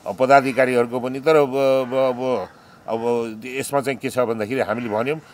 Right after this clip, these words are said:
यो चाहिँ गरेको चाहिँ जुन यो डेमोक्रेटिक, अ, पार्टीभित्र यो चाहिँ जुन अनडेमोक्रेटिक, अ, जुन एउटा चाहिँ, अ, म-, भनौँ न निर्णय चाहिँ भएको छ, यो चाहिँ अलोकतान्त्रिक, अ, म-, म-, निर्णय, अ,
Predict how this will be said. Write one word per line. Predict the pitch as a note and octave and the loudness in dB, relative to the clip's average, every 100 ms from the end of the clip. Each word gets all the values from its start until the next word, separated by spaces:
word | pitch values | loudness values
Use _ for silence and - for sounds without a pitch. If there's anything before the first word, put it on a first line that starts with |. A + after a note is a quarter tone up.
| - - - | -20 -20 -2
यो | C#3 | 0
चाहिँ | C#3 D#3 D#3+ B2 | 2 2 -2 0
गरेको | C3 C#3+ C#3+ D3+ | 2 4 2 0
चाहिँ | C3+ C#3+ | 0 0
जुन | B2+ C3+ B2+ F2+ - - - - - - | -2 -4 -6 -12 -18 -20 -20 -20 -20 -10
यो | B2 B2+ A2+ | -2 -2 0
डेमोक्रेटिक, | B2 C#3+ C3+ D3 D#3 | -2 -2 2 2 2
अ, | C3+ - B2+ C3+ C3 | -8 -12 0 4 4
पार्टीभित्र | A#2+ C3 B2 G2+ F2+ G#2 F#2+ - - - - | 4 4 2 -6 -6 -4 -4 -8 -20 -18 -8
यो | C3 | -2
चाहिँ | C#3+ C3 | 0 0
जुन | C#3+ - B2+ | -4 -4 -4
अनडेमोक्रेटिक, | C#3+ C#3 C#3+ D3 D3 C#3 B2 | -2 2 2 4 2 0 -2
अ, | C3 G#2 C3+ C3+ C3 | -8 -2 2 2 2
जुन | A#2+ C3+ C3 | 0 -4 -2
एउटा | B2+ C3 B2+ | -4 0 0
चाहिँ, | A#2+ B2 A#2+ - - - - | 0 -2 -4 -10 -20 -16 2
अ, | B2 B2+ | 6 6
म-, | B2+ C3 B2 G#2+ | 4 4 4 2
भनौँ | A#2+ E3 | 0 0
न | B2 A#2+ | 0 -2
निर्णय | C3+ C3 C#3+ | -2 0 0
चाहिँ | B2+ A2+ | -2 -2
भएको | G2 G#2 G2+ | -2 -2 -6
छ, | F2 F#2+ - - - - | -6 -8 -12 -20 -20 -4
यो | C3+ | 0
चाहिँ | B2+ C#3+ C3+ B2+ | 2 2 0 -4
अलोकतान्त्रिक, | - C#3 D3+ D#3 D#3+ D3 C#3 E3 | -2 2 2 2 4 4 2 -4
अ, | - C#3 D3 C#3 | -4 4 4 4
म-, | C3+ C3+ C3 C3 | 2 2 2 0
म-, | C3 B2+ B2+ | -2 -2 -2
निर्णय, | D3 D3 | -2 2
अ, | C3+ | 0